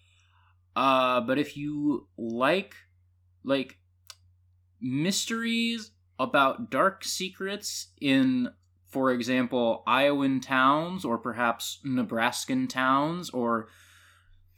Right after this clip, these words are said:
really any rural part of the country, Universal Harvester is a very good book. There's, like, nothing to say about it,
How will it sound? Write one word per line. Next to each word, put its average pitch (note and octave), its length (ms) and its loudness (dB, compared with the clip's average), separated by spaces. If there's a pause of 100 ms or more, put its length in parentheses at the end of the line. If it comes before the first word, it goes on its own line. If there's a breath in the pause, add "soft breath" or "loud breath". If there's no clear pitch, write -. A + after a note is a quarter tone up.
(220 soft breath)
really G3+ 320 4
any D#3 240 4
rural C3+ 380 2
part C3+ 180 4
of A#2+ 60 2
the A2+ 80 0
country, A#2+ 440 0
Universal A#2 600 -2
Harvester A2 400 -6
is G#2 100 -8
a G2+ 60 -12
very G#2+ 240 -8
good G2+ 260 -10
book. A2 300 -6
There's, B2 180 -4
like, E3 160 0
nothing C#3+ 580 2
to C3+ 60 0
say B2 240 2
about G2+ 320 0
it, F2+ 160 -6